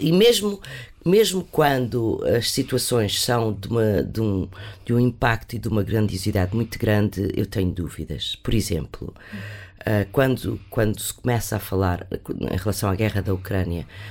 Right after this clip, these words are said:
final de março de dois mil e vinte e dois, quando se começa a falar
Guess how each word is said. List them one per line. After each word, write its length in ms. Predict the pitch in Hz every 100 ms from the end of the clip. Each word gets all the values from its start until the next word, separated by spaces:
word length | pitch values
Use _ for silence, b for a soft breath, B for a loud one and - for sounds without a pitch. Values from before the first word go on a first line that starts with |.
| B
final 340 | - 110 104 98
de 100 | 104
março 280 | 101 98 -
de 60 | -
dois 160 | 95
mil 120 | 107
e 60 | 95
vinte 260 | 92 92 92
e 40 |
dois, 200 | 85 78
quando 240 | - 101 92
se 60 |
começa 280 | - 104 95
a 40 |
falar 440 | 90 - 87 82